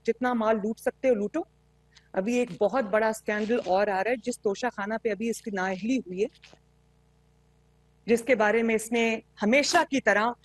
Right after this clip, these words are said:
ढिठाई से झूठ बोला है कल कि मुझे तो अदालत ने कहा है कि मैं नाअहल नहीं। अदालत ने कोई ऐसी बात नहीं की। अब इस शख्स को ये पता नहीं है, अब वो अपने जो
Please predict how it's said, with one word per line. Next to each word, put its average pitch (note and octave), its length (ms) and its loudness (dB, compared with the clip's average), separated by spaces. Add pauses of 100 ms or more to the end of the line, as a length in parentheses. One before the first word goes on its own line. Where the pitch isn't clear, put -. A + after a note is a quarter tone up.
(120)
ढिठाई B3+ 480 2
से D4 180 0
झूठ A3+ 300 -4
बोला F#3+ 280 0
है G3+ 60 0
कल G3 320 -2
कि A#3 80 0
मुझे G3+ 220 0
तो G#3 160 0
अदालत F#3+ 540 0
ने A3 80 -4
कहा G3+ 200 -2
है A3 60 2
कि A3 140 -2
मैं G3+ 160 0
नाअहल G3+ 440 0
नहीं। F3+ 180 -2 (840)
अदालत F#3 480 0
ने A3 120 0
कोई B3 600 2
ऐसी A3 320 0
बात E3 220 -2 (120)
नहीं E3 100 -8
की। - 140 -20 (840)
अब F#3+ 100 0
इस B3+ 180 0
शख्स C4+ 280 0
को C4+ 160 0
ये G#3 280 2
पता G#3 300 0
नहीं E3+ 220 -4
है, F3+ 100 -6
अब A#3 160 0
वो C#4+ 80 4
अपने C4+ 220 -2 (320)
जो B3 380 0